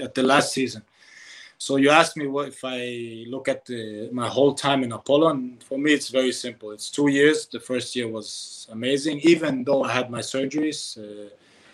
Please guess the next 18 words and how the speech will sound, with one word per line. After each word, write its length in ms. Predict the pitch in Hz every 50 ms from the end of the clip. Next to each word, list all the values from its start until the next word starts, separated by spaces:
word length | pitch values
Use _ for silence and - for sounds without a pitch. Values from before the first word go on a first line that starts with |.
| _ - _ _ _ _ _ - -
I 120 | - 139 139
was 200 | 139 139 127 -
injured, 340 | 170 180 185 208 208 185 156
but 100 | 160 156
I 80 | 156 151
was 120 | 147 147
still 200 | - - 175 160
happy 280 | 151 160 160 - 147 135
in 100 | 123 117
the 80 | 123
club, 280 | - - 131 131 131 -
still 220 | - - 139 127
happy 260 | 117 123 127 - 127 120
in 100 | 110 107
the 80 | 110
team, 360 | - - - 123 113 104 98 101
you 80 | 104
know. 200 | 110 123 135 131